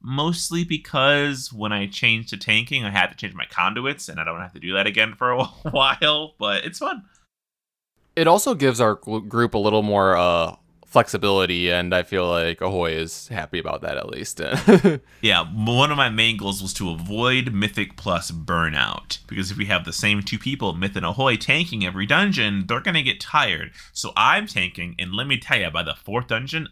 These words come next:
Speaker 1: I was tired. That shit's honestly really boring. Like, it's fun to hear, like, their bong, bong, bongs, but I'm just like, "Okay, I'm sitting here. Okay. Face the boss away from everybody. Okay.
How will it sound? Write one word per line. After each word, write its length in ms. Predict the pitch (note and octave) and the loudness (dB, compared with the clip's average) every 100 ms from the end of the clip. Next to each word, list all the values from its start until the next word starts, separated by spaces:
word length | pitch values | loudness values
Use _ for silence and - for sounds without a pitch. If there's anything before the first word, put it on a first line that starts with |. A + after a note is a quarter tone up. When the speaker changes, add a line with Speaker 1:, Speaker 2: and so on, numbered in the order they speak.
| _ | _
Speaker 1:
I 220 | - A#2+ | 4 4
was 240 | B2+ C#2 - | 2 -6 -8
tired. 500 | - B1+ A1 G#1+ - - - - - | -6 -6 -10 -20 -20 -20 -20 -8 -4
That 120 | - | -2
shit's 220 | F#4 F4+ - | -2 -4 0
honestly 400 | G#2+ D#3+ G3 G3+ | 2 2 0 -4
really 360 | A2 A2 A#2+ G#2+ | 0 0 2 0
boring. 720 | F2 F#2+ F2 D#2 C2+ G1+ - - - | -2 -6 -6 -4 -6 -8 -12 -20 -6
Like, 160 | B2+ B2+ A#2+ | 0 0 0
it's 160 | B2 | -6
fun 320 | - B2 D3+ | -4 0 0
to 60 | F3+ | 0
hear, 160 | F#3 E3 | -2 -2
like, 220 | C3+ - | -4 -4
their 100 | G#2 | -6
bong, 300 | F2 G2+ G#2+ | -2 -2 0
bong, 200 | G#2+ G#2+ | -2 -2
bongs, 380 | G#2+ G2+ C3+ - | 0 0 -2 -8
but 100 | D#3 | -6
I'm 160 | D#3 D#3 | -6 -4
just 280 | E3+ E3+ - | -4 -4 0
like, 280 | C#3 A#2 _ _ _ - | 0 0 _ _ _ -10
"Okay, 240 | F2 F2+ | -2 0
I'm 160 | D2 B1+ | 0 -4
sitting 260 | G2+ A2 | -8 -8
here. 260 | B2 B2+ D#3+ _ _ | -4 -4 -6 _ _
Okay. 380 | G2+ G2 F#2+ - _ _ _ _ _ _ _ | -12 -4 -4 -4 _ _ _ _ _ _ _
Face 220 | F#2+ G#2 | -2 -2
the 80 | - | -2
boss 260 | A#2 A2 - - | 0 2 0 -4
away 220 | F#2 G2 | -2 -2
from 120 | - | -4
everybody. 440 | E2 D#2+ D2 - - _ _ - | -8 -8 -8 -10 -16 _ _ -8
Okay. 400 | F2+ F2 C#2+ | -4 -2 -4